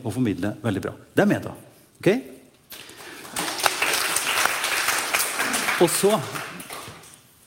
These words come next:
nord for Bergen, midt i ferien sin, der han egentlig skulle ta hovedansvar for sine barn,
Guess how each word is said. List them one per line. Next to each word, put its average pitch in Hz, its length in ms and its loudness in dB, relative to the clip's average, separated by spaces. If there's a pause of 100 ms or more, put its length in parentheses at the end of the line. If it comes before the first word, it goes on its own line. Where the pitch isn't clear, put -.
(240)
nord 170 240 6
for 214 160 2
Bergen, 156 380 4 (260)
midt 208 240 4
i 208 40 0
ferien 127 340 4
sin, 143 240 4 (680)
der 139 100 6
han 156 120 2
egentlig 117 320 2
skulle 143 180 0
ta 139 140 4 (180)
hovedansvar 139 640 2
for 131 160 2
sine 143 380 4 (140)
barn, 143 420 4